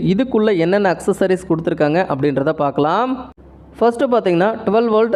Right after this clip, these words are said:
ரெண்டு ஆம்ஸ் அளவிலான ஒரு பவர் அடாப்டர் இதுக்கு கொடுத்துருக்காங்க. So, இந்த ரவுட்டருக்கு கண்டிப்பா நீங்க பவர் கொடுக்கறதுக்காக இந்த பவர் அடாப்டர் நீங்க யூஸ் பண்ணிக்கணும்.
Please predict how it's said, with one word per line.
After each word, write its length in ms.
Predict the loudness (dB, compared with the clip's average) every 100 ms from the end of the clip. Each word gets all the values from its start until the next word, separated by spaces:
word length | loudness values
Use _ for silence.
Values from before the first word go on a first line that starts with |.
| 2
ரெண்டு 200 | 2 2 0
ஆம்ஸ் 200 | 0 0
அளவிலான 400 | 2 2 2 2 0 2
ஒரு 120 | 0 0
பவர் 220 | 0 2 2
அடாப்டர் 320 | 0 -2 -2
இதுக்கு 200 | -2 -2
கொடுத்துருக்காங்க. 520 | -2 0 -2 0 0 0 0 -4
So, 80 | 0 0
இந்த 120 | 2 0
ரவுட்டருக்கு 400 | 0 0 0 0 0
கண்டிப்பா 340 | 0 0 2 0
நீங்க 160 | 2 0 0
பவர் 200 | -2 0
கொடுக்கறதுக்காக 580 | -2 -2 -2 0 0 2 2
இந்த 120 | 0 0
பவர் 180 | 0 2
அடாப்டர் 300 | 0 0 0
நீங்க 140 | 2 2
யூஸ் 140 | 0 -4
பண்ணிக்கணும். 420 | -2 0 0